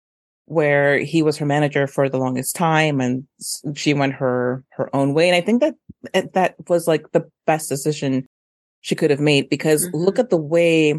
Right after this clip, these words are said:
Speaker 1: that her artistry exploded immediately after that. Another thing is that her image, I think,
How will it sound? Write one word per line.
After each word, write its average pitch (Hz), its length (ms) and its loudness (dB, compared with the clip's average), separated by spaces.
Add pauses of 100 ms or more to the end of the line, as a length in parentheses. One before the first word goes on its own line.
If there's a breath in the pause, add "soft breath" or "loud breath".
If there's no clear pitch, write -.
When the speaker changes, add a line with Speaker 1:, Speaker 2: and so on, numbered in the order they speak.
(100)
Speaker 1:
that 156 140 0
her 165 140 -2
artistry 151 480 0 (360)
exploded 151 760 0
immediately 156 800 0 (640)
after 151 420 -2
that. 127 240 -2 (1040)
Another 190 240 0
thing 285 240 -2
is 214 160 -2
that 143 320 -2 (960)
her 175 600 0 (480)
image, 226 340 0
I 190 80 2
think, 170 420 -4